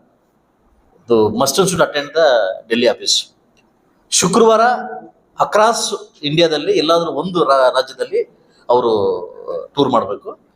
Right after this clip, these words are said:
ಶನಿವಾರ, ಭಾನುವಾರ ಮಾತ್ರ ಕರ್ನಾಟಕ ಮತ್ತು ಮಂಡ್ಯಗೆ ಹೋಗ್ಬೇಕು. ಇದು ಕಂಪಲ್ಸರಿ. And ಯಾವುದೇ ಸ್ಟಾರ್ ಹೋಟ್ಲಲ್ಲಿ, ಖಾಸಗಿ ಸಂಸ್ಥೆಗಳಲ್ಲಿ, ಖಾಸಗಿ ಹೋ-, ಇದ್ರಲ್ಲಿ ಹೋಗಂಗಿಲ್ಲ. ಹಂಗೆ ಯಾವುದೇ ಕಾರಣಕ್ಕೂ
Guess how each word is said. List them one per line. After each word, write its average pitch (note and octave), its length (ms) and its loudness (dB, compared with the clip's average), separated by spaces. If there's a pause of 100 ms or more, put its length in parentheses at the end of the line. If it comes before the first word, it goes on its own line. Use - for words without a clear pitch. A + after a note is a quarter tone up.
(160)
ಶನಿವಾರ, A#3 400 4
ಭಾನುವಾರ G3 320 0
ಮಾತ್ರ F3+ 280 0
ಕರ್ನಾಟಕ F3 540 -2
ಮತ್ತು F3 180 -12
ಮಂಡ್ಯಗೆ B2+ 280 -2
ಹೋಗ್ಬೇಕು. - 340 -12 (920)
ಇದು D#3+ 100 4
ಕಂಪಲ್ಸರಿ. D#3+ 640 -2 (440)
And A#3+ 120 -2 (480)
ಯಾವುದೇ F#3+ 260 4
ಸ್ಟಾರ್ F3+ 320 2
ಹೋಟ್ಲಲ್ಲಿ, F#3+ 340 -2
ಖಾಸಗಿ E3+ 500 -4
ಸಂಸ್ಥೆಗಳಲ್ಲಿ, C#3+ 640 -10
ಖಾಸಗಿ C#3+ 380 -4
ಹೋ-, C3 180 0
ಇದ್ರಲ್ಲಿ B2+ 220 -2
ಹೋಗಂಗಿಲ್ಲ. - 680 -2 (480)
ಹಂಗೆ F3 400 2
ಯಾವುದೇ F#3 300 4
ಕಾರಣಕ್ಕೂ G3 560 0